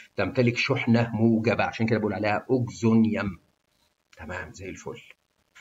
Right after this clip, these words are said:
طب هنا ليه كسرنا هنا وما كسرناش هنا؟ اهو، لان ديت عندي اهو alkyl جروب كلش كبيره،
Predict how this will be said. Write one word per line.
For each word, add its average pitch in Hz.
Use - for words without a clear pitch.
طب -
هنا 123
ليه 120
كسرنا 117
هنا 113
وما 95
كسرناش 110
هنا؟ 120
اهو، 90
لان 104
ديت 110
عندي 104
اهو 101
alkyl 113
جروب 117
كلش 120
كبيره، 127